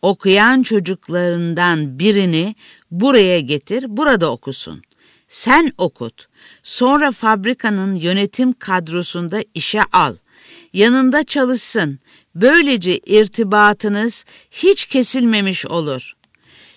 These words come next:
Hiç bu aklıma gelmemişti. Böylece manevi borcunu hafifletmiş,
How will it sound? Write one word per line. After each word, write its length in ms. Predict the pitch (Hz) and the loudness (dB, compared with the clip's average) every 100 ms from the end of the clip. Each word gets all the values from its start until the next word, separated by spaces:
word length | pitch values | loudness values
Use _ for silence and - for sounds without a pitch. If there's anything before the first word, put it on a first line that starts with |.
| _ | _
Hiç 640 | - - - 381 - - | -12 -4 4 4 4 0
bu 180 | 202 220 | 2 2
aklıma 680 | - 208 190 - 208 208 214 | 4 4 2 -2 -2 0 0
gelmemişti. 1400 | 185 214 208 196 185 175 170 - - - 165 151 151 151 - _ _ _ _ _ _ | 2 2 4 2 0 -2 -4 -6 -8 -6 -6 -6 -10 -14 -20 _ _ _ _ _ _
Böylece 640 | 156 208 294 349 359 247 262 | -2 2 4 4 2 2 0
manevi 880 | 202 202 208 214 220 214 285 294 208 | 2 2 2 2 0 0 0 0 0
borcunu 580 | 196 190 165 175 170 | 2 0 -2 -4 -4
hafifletmiş, 1300 | 143 160 160 196 - 170 165 - 143 170 254 311 - | -6 -8 -6 -6 -4 -2 -2 -2 -8 -4 -2 -4 -8